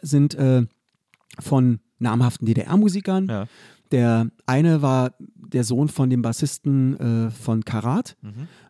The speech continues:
Speaker 1: und der andere von der Band Silly, der, äh, auch Bassist.
Speaker 2: Ja.
Speaker 1: Und, ähm, die kamen
Speaker 2: Jackie.
Speaker 1: Jackie,
Speaker 2: Ja.
Speaker 1: genau.
Speaker 2: Ach so.
Speaker 1: Jackie Resnicek, genau. Und der Basti ist immer noch bei mir Drummer. Ich freu mich sehr, dass er dabei ist.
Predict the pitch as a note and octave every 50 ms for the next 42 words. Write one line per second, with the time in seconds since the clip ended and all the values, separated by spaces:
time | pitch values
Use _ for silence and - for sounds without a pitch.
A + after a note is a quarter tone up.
0 | _ _ _ D3 D3 D3 D3+ D3 - C#3+ - C3 C#3 E3 F3 D#3+ D#3+ D#3 D#3 D#3
1 | D#3 D3+ - - - - C3 B2 B2 A#2+ A#2+ A#2+ A#2 B2+ A#2 G#2+ A2+ A2 A2 -
2 | - G3 G#3 A#3 B3+ C4+ C#4 - _ _ - F#3 F3+ F3+ F3 - _ _ _ _
3 | _ - C3 B2 A#2+ A#2 A2 A2 C3 - _ - G3 B3 A3 - B2 A2+ - -
4 | G3 A#3+ - - - - _ _ _ _ _ - A2+ G#2+ G#2 - _ _ _ D#3
5 | D#3 D#3 D#3+ E3+ - - - - C#3+ D3 C#3+ C#3+ C#3 - - - D#3 - - C#3
6 | D#3+ G#3 G#3+ G#3 G3+ - - _ - _ _ _ _ B2 B2 D3 D#3+ - - C4
7 | B3 F#3+ D#3+ C#3 C3 B2+ D3+ A3+ C#4+ - - G#2+ - - A2+ C3 - - D3+ C3
8 | B2 A#2+ B2+ - F3 F3 - - G#3 - - - _ _ _ C#3+ B2+ A#2+ B2 F3
9 | G#3+ F3+ - C3+ A2+ - D#3 - - G#3 E3+ - F#3+ G3+ A#3 A3+ A3 G#3 G3 -
10 | - F3+ F3+ F3 E3+ - C#3 C#3 D#3 G3 G3 F3 - - - D3 E3 F#3+ G3 F#3
11 | - D#3+ D#3+ G3 G3 F3 D3+ D#3 C#3+ C3+ B2 B2+ A#2+ B2+ D#3 F#3 - -